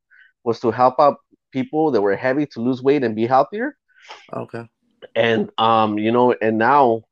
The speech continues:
Speaker 1: that, that I've done that, you know, amongst a lot of the things that I've done, um,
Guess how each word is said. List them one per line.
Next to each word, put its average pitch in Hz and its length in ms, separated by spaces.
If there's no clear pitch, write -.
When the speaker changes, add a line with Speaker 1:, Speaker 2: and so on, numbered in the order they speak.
Speaker 1:
that, 107 280
that 104 140
I've 104 200
done 127 220
that, 101 280
you 107 100
know, 104 260
amongst 107 400
a 107 80
lot 135 340
of 131 120
the 113 80
things 117 240
that 107 120
I've 101 200
done, 123 340
um, 107 360